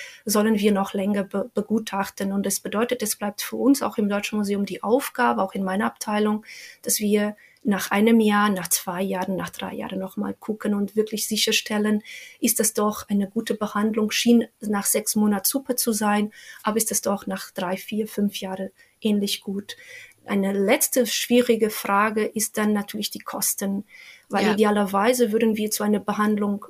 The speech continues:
Speaker 1: so tief wie nötig gehen, aber nicht tiefer gehen als wirklich nötig, weil das natürlich sehr viel Geld kostet und wir kämpfen alle gegen C O zwei und natürlich Museen haben auch diese Aufgabe.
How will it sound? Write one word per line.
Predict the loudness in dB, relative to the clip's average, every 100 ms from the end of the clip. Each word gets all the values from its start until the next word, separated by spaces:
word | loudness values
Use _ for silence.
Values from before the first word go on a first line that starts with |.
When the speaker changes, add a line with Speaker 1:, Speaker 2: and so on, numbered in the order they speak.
| -6
Speaker 1:
so | 2 2
tief | 6 4 6
wie | 4
nötig | 6 6 4 0 -2 -4 -2
gehen, | 2 2 0 -2
aber | 0 0
nicht | 0 2
tiefer | 2 4 2
gehen | 2 0 2
als | 0
wirklich | -2 -4 -2
nötig, | 2 4 2 0 -8 -10 -10
weil | -4 -2 -2
das | -2 -2
natürlich | -4 -4 -4
sehr | -4
viel | -4 -8 -4
Geld | -2 0 -2
kostet | -2 -2 0 0
und | 0 -2
wir | -2
kämpfen | -2 -2 0 -2
alle | 0 -2 -2 -2
gegen | -4 -4 -2
C | 0
O | 0
zwei | 0 -2 -2
und | 0
natürlich | -2 -2 -4 -2
Museen | -2 0 -2 -2 -2
haben | -4 -4
auch | -6 -6
diese | -8 -2
Aufgabe. | 0 0 0 -4 -4 -6